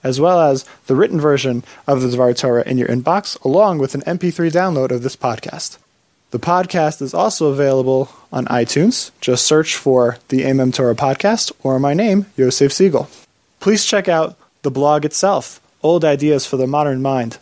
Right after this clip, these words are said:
dot blogspot dot com, where you can get the written version of this week's Dvar Torah, as well as the archived versions of the previous eight years of Aimem Torah Divrei Torah. Please check out my website, hashkafahandbook dot com, where this podcast is hosted,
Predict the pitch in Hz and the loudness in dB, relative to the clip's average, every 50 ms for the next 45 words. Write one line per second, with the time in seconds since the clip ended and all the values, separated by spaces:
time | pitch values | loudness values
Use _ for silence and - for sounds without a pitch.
0 | _ _ - 135 127 123 117 135 139 139 143 143 - - 143 123 113 - 117 110 | _ _ -4 -2 0 0 2 2 2 2 2 0 0 -2 -2 -2 -2 -2 -6 -6
1 | - - 147 143 180 233 277 - _ _ _ _ _ _ _ _ _ _ _ _ | -4 -4 -2 -2 0 -2 -4 -6 _ _ _ _ _ _ _ _ _ _ _ _
2 | _ - 139 135 135 131 131 131 - - 131 127 123 156 156 151 139 139 135 170 | _ -2 2 4 4 4 4 2 0 0 0 2 2 2 2 2 0 0 2 2
3 | 202 190 175 156 170 170 170 165 160 156 151 143 156 156 - - 151 147 - - | 2 2 2 2 2 2 2 2 0 -2 0 0 0 0 0 0 -2 -2 -2 0
4 | 143 139 143 - - 143 143 143 143 139 - - - - - - - - 127 123 | 0 0 0 2 2 2 4 4 2 0 -2 -10 -20 -20 -20 -12 -6 -4 -4 -2
5 | 123 135 135 131 131 131 127 - 135 - 139 147 156 151 - 165 147 143 131 127 | 0 2 2 2 2 2 0 -2 -2 0 0 0 0 0 0 -2 -2 -2 -2 -2
6 | 135 135 127 131 131 123 120 123 117 113 - - 143 139 131 123 - - - - | -2 -2 -2 -2 -4 -6 -6 -6 -6 -6 -4 -2 -2 0 0 0 0 -2 -2 0
7 | 175 175 165 - 143 135 127 123 120 - - - - - - _ - 131 127 127 | 0 0 2 2 2 2 2 2 0 -2 -4 -8 -14 -20 -12 _ -4 -4 -4 -4
8 | 143 - _ _ - - - 135 135 135 131 127 127 117 - 147 127 123 117 117 | -8 -14 _ _ -10 -4 0 0 2 2 2 2 0 0 2 2 4 4 4 2
9 | 120 120 110 110 113 110 - - - - - - - _ _ _ _ _ _ _ | 2 -2 -2 -2 -2 -4 -2 -4 -4 -4 -4 -8 -12 _ _ _ _ _ _ _
10 | _ _ _ _ _ _ _ _ _ _ _ _ _ _ _ - - 233 247 - | _ _ _ _ _ _ _ _ _ _ _ _ _ _ _ -2 0 2 2 2
11 | - 220 190 214 208 196 196 190 190 208 220 - - 135 123 - _ _ _ - | 2 0 2 2 2 2 2 2 2 2 2 0 -4 -6 -6 -6 _ _ _ -8
12 | 151 - - 185 180 - 190 156 185 180 165 175 165 151 170 165 156 - 196 190 | -6 -4 -2 -2 -2 -2 -2 -2 0 0 0 -2 -2 0 0 0 0 0 0 -2
13 | 160 127 - - - - - _ - 127 135 131 151 - - - 170 156 151 - | 0 -2 -4 -8 -14 -20 -20 _ -4 0 2 2 2 0 0 0 0 0 0 0
14 | - 156 147 - - 147 - - 185 190 185 - - - | -2 -4 -4 -4 -8 -8 -4 -4 -4 -4 -4 -8 -12 -16